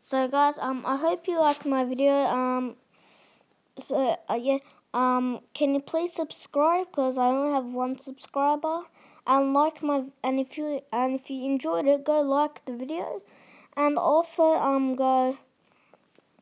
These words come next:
comment down the description in the, um, comments below. And yeah, hope you guys liked my video.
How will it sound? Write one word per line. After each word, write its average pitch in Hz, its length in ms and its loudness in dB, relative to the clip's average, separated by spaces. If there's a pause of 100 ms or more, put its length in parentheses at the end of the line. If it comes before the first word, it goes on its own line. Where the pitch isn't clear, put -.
(920)
comment 311 380 2
down 302 260 4
the 285 120 0
description 359 840 -6 (1200)
in 269 460 -2
the, 262 300 -6 (440)
um, 233 840 0
comments 311 560 -4
below. 302 640 0
And 262 500 -2 (160)
yeah, - 460 -4 (580)
hope 269 220 0
you 285 60 -14
guys 302 280 -2
liked 294 340 2
my 302 240 -4
video. 294 1300 -8